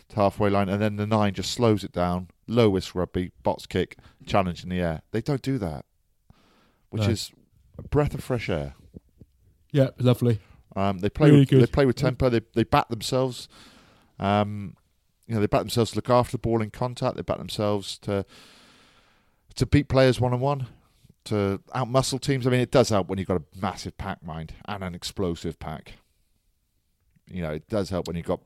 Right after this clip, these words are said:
Speaker 1: big
Speaker 2: Yeah.
Speaker 1: carriers to give you front foot ball.
Speaker 2: Of course it does.
Speaker 1: Um,
Speaker 2: But, I mean, they had,
Speaker 1: mm.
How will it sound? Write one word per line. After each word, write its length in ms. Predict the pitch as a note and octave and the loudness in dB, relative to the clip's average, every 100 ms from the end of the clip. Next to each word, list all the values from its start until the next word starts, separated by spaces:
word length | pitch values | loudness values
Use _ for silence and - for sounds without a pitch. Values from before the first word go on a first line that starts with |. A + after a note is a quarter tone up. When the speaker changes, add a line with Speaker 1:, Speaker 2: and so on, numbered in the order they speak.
| _ | _
Speaker 1:
big 200 | G#2 F#2 | -2 0
Speaker 2:
Yeah. 80 | G#2 | 0
Speaker 1:
carriers 440 | G#2 F#2+ D#2+ D#2 - | 0 0 -2 -4 -8
to 80 | - | -12
give 160 | D#2+ | -12
you 80 | D2+ | -10
front 280 | - D#2 B1 | -10 -10 -10
foot 160 | C#2 - | -16 -12
ball. 320 | C#2+ C#2+ - _ _ _ _ _ _ _ - | -12 -12 -16 _ _ _ _ _ _ _ -10
Speaker 2:
Of 160 | A2 - | -8 -6
course 200 | G#2+ - | -10 -10
it 60 | |
does. 220 | D2+ D2 - _ E2+ | -10 -12 -16 _ -12
Speaker 1:
Um, 260 | E2 D#2 | -8 -6
Speaker 2:
But, 60 | F#2 | -2
I 20 | |
mean, 120 | C3 | 0
they 100 | B2+ | 2
had, 200 | B2 A#2 - _ F#2 | 2 0 -6 _ -16
Speaker 1:
mm. 220 | D#2+ | -14